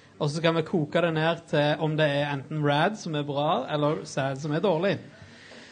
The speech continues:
Og, eh, det, det som er liksom reglene til det, er at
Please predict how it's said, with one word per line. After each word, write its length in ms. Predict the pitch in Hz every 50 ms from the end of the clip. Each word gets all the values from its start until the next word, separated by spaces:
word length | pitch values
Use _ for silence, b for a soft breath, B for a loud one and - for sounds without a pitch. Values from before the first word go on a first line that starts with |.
| B B B
Og, 640 | - 359 381 147 156 165 170 175 175 175 185 196 -
eh, 800 | 165 165 165 165 165 165 160 160 160 160 156 160 156 156 156 151 147
det, 160 | 170 170 175 165 151 - - 160 156 -
det 220 | - 156 170 190 170
som 120 | - 185
er 80 | 185 185
liksom 340 | 190 180 - 190 175 156 151
reglene 560 | 147 156 170 175 190 202 208 214 202 196 190
til 220 | - - 165 143 135
det, 60 | 127
er 160 | 127 135 143 147
at 240 | 143 143 - -